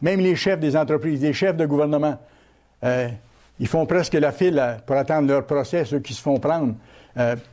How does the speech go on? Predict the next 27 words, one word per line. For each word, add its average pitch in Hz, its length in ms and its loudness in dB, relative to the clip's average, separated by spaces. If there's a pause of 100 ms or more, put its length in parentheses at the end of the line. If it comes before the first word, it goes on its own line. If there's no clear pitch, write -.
(120)
pour, 135 100 2
euh, 131 60 4
euh, 135 480 0
être 139 200 -2
envoyés 135 380 2
en 131 80 0
prison 131 340 0
ou 135 140 2
ainsi 127 200 -4
de - 40 -14
suite. 156 240 -2 (640)
C'est 170 200 0
ce - 100 -6
qui 151 80 0
se - 80 -4
passe 170 240 2
dans 135 120 0
nos 143 140 2
sociétés. 151 540 -2
Les 143 180 2
gens 175 260 0 (880)
veulent 170 240 2
prendre 180 340 0
et 143 60 4
non 160 140 2
pas 175 160 0
donner. 160 340 0